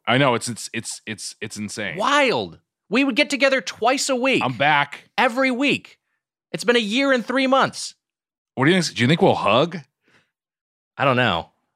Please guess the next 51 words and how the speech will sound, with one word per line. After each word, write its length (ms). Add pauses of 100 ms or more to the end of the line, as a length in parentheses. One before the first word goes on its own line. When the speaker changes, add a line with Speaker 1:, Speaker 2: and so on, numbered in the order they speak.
(260)
Speaker 2:
I'm 60
not 120
really 220
a 60
hugger, 300
are 100
you? 220 (800)
Speaker 1:
Uh, 80 (100)
no. 460 (200)
I, 80
I 180
don't 160
know. 80
I 100
mean, 160
the 120
answer 220
was 180
no. 400
<laughs> 40
I 40
don't, 60
I 140
don't 100
think 120
we're 60
gonna 180
Speaker 2:
All 60
right. 180
Speaker 1:
hug. 80 (680)
Speaker 2:
We 80
can 100
just 120
Speaker 1:
Um, 60
Speaker 2:
wave 180
at 60
each 160
other. 300 (1000)
Speaker 1:
I'm 140
back 320
in, 160
I'm 140
back 300
in 80
L 220
A, 160
Wags. 600
I'm 120
here. 400 (120)
Speaker 2:
Mm-hmm. 1600
Speaker 1:
Um, 520